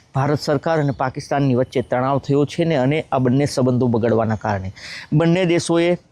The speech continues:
એકબીજાના દેશોના નાગરિકોને દેશ છોડવા સૂચન કરવામાં આવ્યું છે. આ લોકોને જાણકારી મળે છે અને તે લોકો પણ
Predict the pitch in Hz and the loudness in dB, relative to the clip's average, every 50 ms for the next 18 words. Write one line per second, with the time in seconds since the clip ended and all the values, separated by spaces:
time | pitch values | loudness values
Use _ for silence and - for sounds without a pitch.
0 | _ _ _ _ _ _ _ _ _ - 160 151 147 156 131 156 160 156 156 151 | _ _ _ _ _ _ _ _ _ -2 -2 0 2 2 2 2 2 2 2 2
1 | 139 147 135 - 160 151 156 165 160 147 139 135 120 127 131 123 - 139 135 143 | 0 0 0 0 0 0 0 0 0 0 0 0 0 -2 -2 -2 -2 -2 0 0
2 | 151 156 156 - - - - - - 123 131 156 135 - - - - 135 127 131 | 0 -2 -4 -8 -18 -20 -12 -4 -2 0 0 0 0 -2 -4 -4 -2 0 2 2
3 | 139 135 - - 113 - 120 110 104 - 110 107 104 98 95 98 95 95 95 95 | 0 0 -2 -6 -4 -4 -2 -4 -2 -4 -4 -4 -4 -4 -6 -8 -10 -12 -14 -16
4 | - - 107 - - - - - - - - - - - 143 160 165 175 165 - | -16 -18 -20 -20 -20 -20 -20 -20 -20 -20 -20 -12 -6 -2 0 0 0 0 0 0
5 | 185 180 185 190 185 160 - - 139 123 113 151 147 156 143 - 170 160 170 165 | 0 0 2 0 0 -2 -2 -4 -6 -2 -2 0 0 0 0 0 0 0 2 2
6 | 160 160 165 165 - - 185 196 202 - _ _ _ _ _ _ _ _ _ _ | 2 2 2 2 0 0 -2 -2 -2 -6 _ _ _ _ _ _ _ _ _ _
7 | _ _ _ _ _ _ - - - - - - - - - 156 175 185 180 - | _ _ _ _ _ _ -20 -18 -18 -14 -14 -14 -14 -6 -4 -2 -2 0 2 2
8 | 233 226 226 208 196 - 196 - - 143 117 | 2 4 4 2 2 0 -2 -2 0 -4 -4